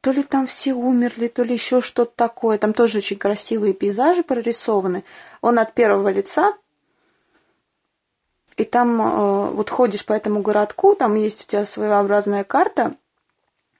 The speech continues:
Я не помню, что там конкретно нужно будет сделать, потому что проходило очень давно. Но я очень хорошо запомнила самую последнюю головоломку, самую последнюю эту загадку. Там нужно вызвать духа, который тебе,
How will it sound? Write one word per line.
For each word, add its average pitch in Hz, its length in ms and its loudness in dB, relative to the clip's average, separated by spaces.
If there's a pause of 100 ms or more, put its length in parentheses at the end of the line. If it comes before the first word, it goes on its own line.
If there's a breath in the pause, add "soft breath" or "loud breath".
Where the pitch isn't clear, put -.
(320)
Я 233 100 0
не 269 120 6
помню, 247 240 2
что 196 220 -2
там 202 220 -2
конкретно 202 460 -2
нужно 202 240 -2
будет 202 180 -2
сделать, 285 300 0
потому 202 280 -2
что - 120 -14
проходило 208 420 0
очень 208 380 -2
давно. 196 340 -6 (500 soft breath)
Но 208 60 2
я 233 200 4
очень 247 200 0
хорошо 208 300 -2
запомнила 208 720 0 (340)
самую 220 360 0
последнюю 202 420 0
головоломку, 190 720 0
самую 202 260 -4
последнюю 196 400 -4
эту 180 120 -6
загадку. - 500 -2 (880 loud breath)
Там 359 420 4
нужно 247 460 2
вызвать 208 500 0
духа, 202 440 2 (160)
который 311 460 2
тебе, 247 560 -2